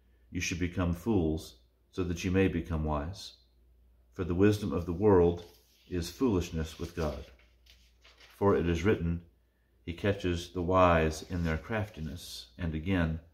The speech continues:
"The Lord knows the thoughts of the wise, that they are futile." So let no one boast about human leaders. For all things are yours, whether Paul or Apollos or Cephas or the world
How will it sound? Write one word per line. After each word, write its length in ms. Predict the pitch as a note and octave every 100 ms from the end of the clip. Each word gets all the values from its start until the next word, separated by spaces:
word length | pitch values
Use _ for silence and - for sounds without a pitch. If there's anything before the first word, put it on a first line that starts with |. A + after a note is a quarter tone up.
| _ _ _ _ -
"The 80 | E2+
Lord 280 | G2 G2 F2
knows 380 | F#2+ F2 E2+
the 100 | E2+
thoughts 440 | E2 G#2 G2 - -
of 100 | E2
the 80 | E2
wise, 600 | E2 D#2 D2+ F2+ - - _ -
that 140 | E2
they 140 | E2+ E2
are 100 | D#2+
futile." 400 | - F#2+ C#2+ E2 - _ _ _ _ _ _ _ -
So 180 | - F#2+
let 220 | F#2+ F2
no 160 | G2+ G#2+
one 180 | G#2+
boast 400 | G2+ F#2+ D#2+ - -
about 360 | E2+ D#2+ D#2+
human 320 | G2 F2 D#2+
leaders. 600 | D#2+ D2+ C2+ D#2+ - - _ _ _ _ _ _ _ _ _
For 160 | - G2
all 220 | G2+ G2+
things 340 | G#2 G2 F#2
are 40 | F#2
yours, 680 | F#2 D2+ C#2 E2 - - _ _ -
whether 220 | E2+ D#2
Paul 380 | D#2+ F#2+ F#2 F#2
or 120 | F2+
Apollos 640 | E2 F#2+ F#2 F2+ F2+ -
or 80 | E2
Cephas 540 | D#2+ A2 G#2 E2+ E2 -
or 160 | F2
the 100 | E2+
world 500 | E2+ G2 G2+ G2 F#2+